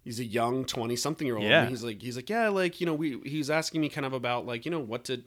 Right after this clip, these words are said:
Speaker 1: you know, if he does, like, get a full contract with the Pirates, all of a sudden his financial situation's gonna be very differently. He wants to be wise about it, and da, da, da.
Speaker 2: Yeah.
Speaker 1: And I was like, "Okay, cool." So we started to talk about it, and, like, just the, the,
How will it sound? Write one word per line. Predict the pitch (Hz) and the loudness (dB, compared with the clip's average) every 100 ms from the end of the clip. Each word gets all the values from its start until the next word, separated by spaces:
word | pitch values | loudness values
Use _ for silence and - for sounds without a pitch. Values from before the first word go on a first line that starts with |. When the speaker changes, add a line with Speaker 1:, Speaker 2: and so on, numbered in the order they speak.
| - | -6
Speaker 1:
you | 135 | -4
know, | 123 | 0
if | 151 | 0
he | 147 | 0
does, | 143 131 135 127 | 0 2 2 0
like, | 110 113 | -2 -4
get | 104 117 - - | -4 -8 -6 -8
a | |
full | - 135 | -2 -2
contract | 123 127 127 127 110 110 104 | 0 0 -2 -2 -2 -2 -6
with | 104 | -12
the | - 104 - - - - | -8 -8 -8 -20 -8 2
Pirates, | 214 143 123 | 6 6 4
all | 120 | 0
of | |
a | 127 | 0
sudden | 139 127 | -2 -2
his | 135 | -4
financial | 127 120 139 160 107 | -2 -2 0 -2 -4
situation's | - - 117 113 135 | -6 -4 -4 -4 -6
gonna | 110 | -6
be | 110 | -6
very | 107 110 | -4 -4
differently. | 104 147 117 123 | -4 -4 0 0
He | 131 | 2
wants | 131 127 | 2 0
to | |
be | 123 | 0
wise | 117 139 139 | 2 4 4
about | 107 104 107 | 2 -2 -2
it, | 101 | -4
and | 107 | -6
da, | 104 | -6
da, | 135 | -2
da. | 131 85 - | -2 -2 0
Speaker 2:
Yeah. | 123 | 0
Speaker 1:
And | 101 - | 0 -4
I | 151 | -4
was | 151 | -2
like, | 160 | 2
"Okay, | 220 | 4
cool." | 196 247 156 | 4 4 4
So | - 135 | 4 2
we | |
started | 135 156 139 | 2 2 2
to | 139 | 2
talk | 131 | 0
about | 135 123 120 | 0 0 0
it, | 101 | 0
and, | |
like, | 113 107 - - - _ _ - | -4 -6 -12 -20 -20 _ _ 0
just | 147 180 - 175 | 4 4 2 2
the, | 214 202 160 139 | 4 4 2 0
the, | 147 135 135 127 | 2 4 2 -2